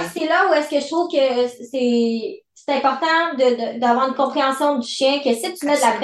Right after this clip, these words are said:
Speaker 1: pression, plein de pression, tu sais, ça peut être physique, ça peut être une ten-, pour moi, une tension dans la laisse, ça reste du physique, c'est juste moins personnel. Fait que si tu fais une tension vers le haut, tension vers le bas. La majorité des chiens qui mordent ne connaissent pas le système de communication en laisse, ils ont jamais eu de
Speaker 2: Mm.
Speaker 1: pression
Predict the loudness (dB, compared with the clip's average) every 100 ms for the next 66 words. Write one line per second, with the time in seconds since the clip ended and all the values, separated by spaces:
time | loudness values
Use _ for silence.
0 | -2 -4 0 0 2 0 0 -2 0 0
1 | 2 0 0 0 0 0 0 2 0 2
2 | 0 -4 -20 _ _ _ _ _ _ _
3 | _ -2 0 2 2 2 0 0 2 0
4 | 0 -2 2 2 2 -2 -2 0 -2 -4
5 | -6 -6 0 0 0 -2 -4 2 2 4
6 | 0 0 0 0 0 0 -2 -2 0 2
7 | 2 0 2 2 4 2 2 -2 -2 2
8 | 2 2 0 -4 -4 2 4 4 2 0
9 | 0 0 -2 0 2 4 2 0 0 0
10 | 0 -2 -4 -4 0 0 0 -4 -2 0
11 | 0 0 -2 2 2 2 0 0 2 2
12 | 0 0 2 4 2 0 0 0 0 2
13 | 2